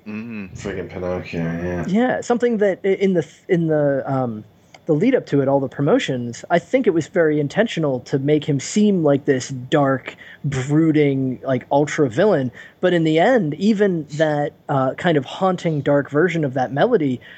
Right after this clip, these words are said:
Speaker 3: comes down to almost sad as he's driving the Quinjet onto, uh, like, shooting at Hawkeye in that end. He's humming that tune.
Speaker 2: Mm.
Speaker 3: And it's, it's almost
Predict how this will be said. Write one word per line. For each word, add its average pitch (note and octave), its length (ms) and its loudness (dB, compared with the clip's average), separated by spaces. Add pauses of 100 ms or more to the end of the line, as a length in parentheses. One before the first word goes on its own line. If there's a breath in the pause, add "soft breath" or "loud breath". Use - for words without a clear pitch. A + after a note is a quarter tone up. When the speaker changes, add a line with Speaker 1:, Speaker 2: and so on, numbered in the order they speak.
(260 loud breath)
Speaker 3:
comes A3 320 0
down A3+ 300 4
to G3+ 320 0
almost G#3 720 2 (440 soft breath)
sad G#3 760 -2
as F3+ 160 0
he's G3+ 180 -2
driving A3 640 0 (200)
the F3+ 100 2
Quinjet D#3+ 640 0
onto, E3+ 560 2
uh, D3+ 100 6
like, C#3+ 240 2
shooting G3 400 2
at C3+ 220 0
Hawkeye F3+ 540 0
in B2+ 80 -6
that C3 160 0
end. A3+ 160 2
He's G#3+ 240 0
humming E3+ 540 0
that A#2+ 200 -4
tune. F#3+ 420 -2 (160)
Speaker 2:
Mm. F2 240 -10 (440 loud breath)
Speaker 3:
And F#3 120 6
it's, F3+ 280 0
it's A3 180 4
almost A#3 540 4